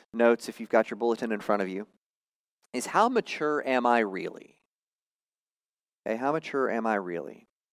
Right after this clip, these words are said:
You know, part of the problem with us developing spiritual maturity is that our human tendency, what all of us wanna do, is we assume that we are more spiritually mature than we really are.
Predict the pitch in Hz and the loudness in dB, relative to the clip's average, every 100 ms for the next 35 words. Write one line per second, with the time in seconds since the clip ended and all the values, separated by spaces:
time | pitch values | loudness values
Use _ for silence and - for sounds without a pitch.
0 | _ _ _ _ _ _ _ _ _ _ | _ _ _ _ _ _ _ _ _ _
1 | _ _ _ _ - 160 143 185 175 - | _ _ _ _ -4 0 4 6 6 6
2 | 151 156 165 135 147 143 - 120 127 151 | 8 8 6 6 4 4 -2 6 6 6
3 | 151 139 - 143 143 131 107 - 151 240 | 2 -6 -2 0 0 -2 -4 0 2 2
4 | 262 _ _ - _ 131 127 143 143 143 | -2 _ _ -20 _ 0 6 8 8 6
5 | - 190 190 165 135 151 185 190 - 185 | 0 0 2 0 2 2 2 -2 0 4
6 | 135 143 160 156 - 151 135 135 165 175 | 8 10 10 6 2 2 4 4 4 4
7 | 139 120 147 165 165 - 123 - 285 196 | 0 -2 -2 0 0 0 -2 0 2 4
8 | 143 147 165 - - 160 147 160 147 156 | 4 0 -4 -8 0 2 4 4 4 2
9 | 156 - - 180 - 160 135 - 214 147 | 0 0 4 4 4 -4 -4 -2 4 6
10 | 135 135 139 135 123 131 131 120 113 85 | 6 6 2 2 -2 2 4 6 8 6
11 | 82 - | 2 -14